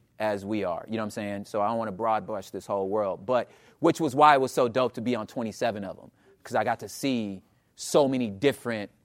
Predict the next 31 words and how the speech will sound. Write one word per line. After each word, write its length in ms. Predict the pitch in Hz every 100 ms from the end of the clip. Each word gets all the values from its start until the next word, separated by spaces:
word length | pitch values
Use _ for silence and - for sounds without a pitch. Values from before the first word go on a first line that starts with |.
| _ _ _ -
expressions. 640 | 107 - 131 117 98 85
But 160 | - 143
there 80 | 160
was 100 | 135
a 80 |
few 240 | 123 180 190
things 320 | 170 143 123
that 160 | 120 117
stuck 320 | - 143 -
with 160 | 107 90
me. 200 | 92 - _ _ _ _ _ _ _
One 420 | - 110 175 185 175
was, 240 | 151 123 -
um, 520 | 135 120 107 98 95 _ _ _ _ _ _ _ _ _ _ _ _ _ _ _ _ _ _
<sighs> 80 | - - - - - - _ _ _ _ _ _ _ _ _ _ _ _ _ _ _ _ _ _ _ -
Crow 260 | 143 135
Nation. 420 | 117 98 - - - _ _ _ _ _ _ _ _ _ _ _ _ _ _ _ _ _ _
And 420 | 117 113 107 104 101
I'm 140 | 117
not 120 | 127
gonna 100 | 120
give 120 | 113
you 80 | 110
a 40 | 101
history 240 | 104 104
lesson 260 | 98 95 92
on 80 |
the 80 | 90
Crow 220 | - 95
Nation, 500 | 90 85 - 85 82 -
but 200 | - 80